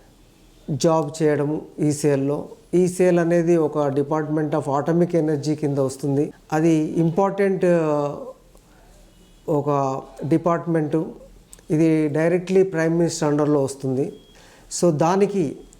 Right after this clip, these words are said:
ఆటోమేటిక్ ఎనర్జీకి సంబంధించిన అటామిక్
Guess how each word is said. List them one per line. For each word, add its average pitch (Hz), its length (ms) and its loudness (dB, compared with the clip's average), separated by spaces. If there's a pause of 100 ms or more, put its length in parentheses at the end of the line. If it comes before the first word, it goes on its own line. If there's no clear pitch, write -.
(160)
ఆటోమేటిక్ 196 640 0
ఎనర్జీకి 175 540 4
సంబంధించిన 165 680 0 (840)
అటామిక్ 185 440 2